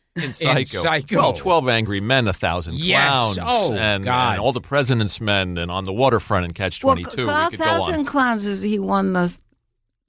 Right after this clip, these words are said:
Speaker 3: Oscar.
Speaker 1: Absolutely.
Speaker 3: I think that
Speaker 2: Oh,
Speaker 3: that
Speaker 2: and
Speaker 3: was the one he
Speaker 2: After
Speaker 3: won
Speaker 2: the
Speaker 3: the
Speaker 2: Fox.
Speaker 1: And, and Cape,
Speaker 2: Yeah.
Speaker 1: and
Speaker 3: Great. I love
Speaker 1: Catch-twenty-two
Speaker 3: that.
Speaker 1: and
Speaker 2: He
Speaker 1: Cape
Speaker 2: was
Speaker 1: Fear.
Speaker 2: hysterical.
Speaker 1: Yeah, very
Speaker 3: Mm-hmm.
Speaker 1: funny, funny in comedies.
Speaker 3: Yes.
Speaker 1: Yeah.
Speaker 3: Yes, and, and a stage actor
Speaker 1: Yeah.
Speaker 3: as well. No,
Speaker 1: Bronx
Speaker 3: you
Speaker 1: boy, local boy.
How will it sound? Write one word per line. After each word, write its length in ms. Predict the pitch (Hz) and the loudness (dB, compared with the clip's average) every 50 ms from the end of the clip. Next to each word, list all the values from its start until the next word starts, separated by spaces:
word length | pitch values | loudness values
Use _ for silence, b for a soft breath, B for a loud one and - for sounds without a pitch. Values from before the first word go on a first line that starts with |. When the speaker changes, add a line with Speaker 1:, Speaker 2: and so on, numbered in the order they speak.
| - | -2
Speaker 3:
Oscar. 360 | 139 170 185 175 - - - 120 | -2 -2 0 0 -4 -2 -2 -4
Speaker 1:
Absolutely. 400 | - 107 - 185 185 202 285 320 | -2 0 -2 0 0 0 0 0
Speaker 3:
I 40 | |
think 200 | - 262 233 202 | -2 -4 -4 0
that 60 | - 220 | 0 0
Speaker 2:
Oh, 100 | 254 233 | 2 2
Speaker 3:
that 60 | 214 - | 2 0
Speaker 2:
and 140 | 170 180 175 | 0 0 0
Speaker 3:
was 140 | 202 180 180 | -4 -8 -4
the 80 | 180 | 0
one 40 | 170 | 0
he 60 | 185 | 0
Speaker 2:
After 280 | 196 156 160 151 233 220 | 0 0 -4 0 2 2
Speaker 3:
won 100 | 202 156 | 2 2
Speaker 2:
the 80 | 185 | 0
Speaker 3:
the 40 | 185 | -2
Speaker 2:
Fox. 440 | - - - 233 214 220 180 90 - _ - | -2 -2 0 2 2 2 2 0 -4 _ -6
Speaker 1:
And, 260 | - 110 117 135 156 160 | -2 0 2 2 0 0
and 360 | 151 143 127 131 151 165 147 | 0 2 2 2 2 0 -4
Cape, 280 | - - 139 127 120 120 | -4 -2 0 0 0 0
Speaker 2:
Yeah. 200 | 135 139 131 113 | -2 -2 -2 0
Speaker 1:
and 140 | 120 120 120 | 0 -2 -2
Speaker 3:
Great. 160 | - 151 127 | -2 0 0
I 40 | 120 | 2
love 80 | 120 - | 2 2
Speaker 1:
Catch-twenty-two 640 | 143 131 127 127 120 117 110 104 104 - 131 131 143 160 | 0 0 0 0 2 2 0 0 0 0 2 2 2 2
Speaker 3:
that. 40 | 165 | 2
Speaker 1:
and 120 | 127 90 - | 0 0 0
Speaker 2:
He 60 | 101 | 0
Speaker 1:
Cape 60 | 104 110 107 | 0 0 0
Speaker 2:
was 140 | 104 - | 0 -2
Speaker 1:
Fear. 260 | - 123 123 131 135 143 | -2 0 0 2 2 0
Speaker 2:
hysterical. 800 | 143 139 - - _ - 202 190 190 185 165 - - - 92 78 | -2 -4 -8 -10 _ 0 2 2 2 2 0 -2 -4 -8 -4 0
Speaker 1:
Yeah, 140 | 107 90 76 | 0 0 0
very 300 | 92 95 151 202 214 190 | 0 -2 -2 0 0 0
Speaker 3:
Mm-hmm. 100 | 175 175 | 0 2
Speaker 1:
funny, 280 | 151 139 139 127 107 | 0 2 2 0 -2
funny 340 | 92 - - 190 233 285 285 | -2 -2 0 0 2 2 2
in 100 | 262 254 | 0 0
comedies. 600 | - - 240 254 233 139 85 78 71 - - - - _ - | 0 0 0 0 0 0 -2 -2 -2 -4 -6 -6 -8 _ -4
Speaker 3:
Yes. 460 | 160 - 117 120 - - - - - - | -2 0 0 -2 -2 -6 -12 -12 -8 -4
Speaker 1:
Yeah. 180 | 160 170 127 90 | -2 0 0 2
Speaker 3:
Yes, 280 | 156 135 120 143 - | 0 0 -2 -4 -8
and, 320 | - - 185 196 185 - - | -8 -6 -6 -6 -8 -8 -6
and 200 | - 208 208 220 | -4 -2 -2 -2
a 40 | 220 | -2
stage 380 | - - - 285 294 302 247 - | -4 -4 -2 0 0 0 0 -2
actor 300 | 165 147 147 - 160 165 | -4 -4 -6 -8 -6 -2
Speaker 1:
Yeah. 120 | 165 175 147 | 2 2 2
Speaker 3:
as 40 | |
well. 240 | 196 196 165 - - - | 2 0 -4 -8 -8 -14
No, 100 | - 165 | -10 -2
Speaker 1:
Bronx 240 | 170 156 185 196 202 | 2 2 2 2 0
Speaker 3:
you 60 | 196 | -2
Speaker 1:
boy, 260 | - 120 104 92 85 80 - - | 0 2 2 2 2 -2 -4 0
local 280 | 123 131 139 - 139 | 0 0 2 2 0
boy. 260 | 107 107 98 92 82 | 2 4 4 4 2